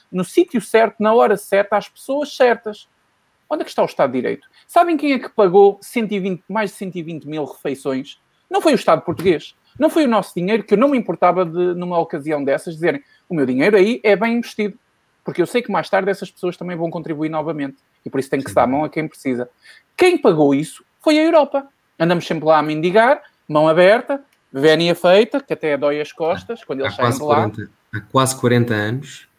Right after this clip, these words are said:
Speaker 2: a
Speaker 1: É
Speaker 2: receber
Speaker 1: exatamente
Speaker 2: fundos
Speaker 1: isso.
Speaker 2: europeus e continuamos a receber fundos
Speaker 1: Numa
Speaker 2: europeus.
Speaker 1: merda, meu. E estamos numa merda, é que o
Speaker 2: Não, e
Speaker 1: país
Speaker 2: repara, e que repara,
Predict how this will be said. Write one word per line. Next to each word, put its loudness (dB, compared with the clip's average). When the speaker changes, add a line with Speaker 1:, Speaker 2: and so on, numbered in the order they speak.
Speaker 2:
a -4
Speaker 1:
É 0
Speaker 2:
receber 0
Speaker 1:
exatamente -6
Speaker 2:
fundos 2
Speaker 1:
isso. 2
Speaker 2:
europeus -4
e -6
continuamos 0
a -6
receber -4
fundos -2
Speaker 1:
Numa 0
Speaker 2:
europeus. -4
Speaker 1:
merda, -4
meu. -4
E -2
estamos -4
numa 0
merda, 0
é 0
que -6
o -4
Speaker 2:
Não, 4
e 6
Speaker 1:
país 0
Speaker 2:
repara, -2
e -2
que -10
repara, -2